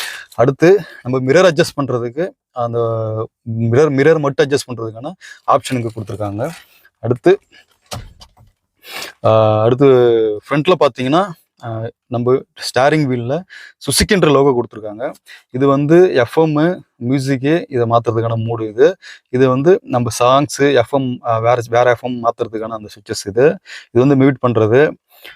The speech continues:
அடுத்து பாத்தீங்கன்னா, நம்ம இங்க கால் கட் பண்றது, கால் அட்டெண்ட் பண்றது, ஆ, அடுத்து வந்து, ஆ, Bluetooth நம்ம கனெக்ட் பண்றது எல்லாமே கொடுத்துருக்காங்க. அதே மாதிரி இதுல பாத்தீங்கன்னா, நம்மளுடைய அந்த மியூசிக் சிஸ்டத்தை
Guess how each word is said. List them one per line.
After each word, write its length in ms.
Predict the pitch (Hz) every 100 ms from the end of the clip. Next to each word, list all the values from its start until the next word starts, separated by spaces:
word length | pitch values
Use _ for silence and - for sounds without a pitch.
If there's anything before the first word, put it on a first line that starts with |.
| _ -
அடுத்து 240 | 131 147
பாத்தீங்கன்னா, 300 | 139 127 151
நம்ம 220 | 160 139
இங்க 260 | 139 143 165 - -
கால் 240 | - 127 147
கட் 180 | 135 127
பண்றது, 260 | 139 135 135
கால் 220 | - 139
அட்டெண்ட் 280 | 135 139 135
பண்றது, 440 | 127 117 117 147 156 _ _ _ -
ஆ, 340 | 113 113 113
அடுத்து 260 | 110 120 127
வந்து, 440 | 123 131 170 202 - _ _
ஆ, 80 | 110
Bluetooth 400 | 110 131 147 131
நம்ம 160 | 127 117
கனெக்ட் 220 | 123 123
பண்றது 140 | 117 117
எல்லாமே 260 | 110 117
கொடுத்துருக்காங்க. 600 | 110 107 107 104 101 135 156 - - -
அதே 220 | 120 156
மாதிரி 340 | 151 165 202 -
இதுல 200 | 131 135 135
பாத்தீங்கன்னா, 540 | 135 127 131 160 - -
நம்மளுடைய 420 | 120 120 120 120 143
அந்த 160 | 131
மியூசிக் 380 | 123 160 156 127
சிஸ்டத்தை 420 | - 113 123 160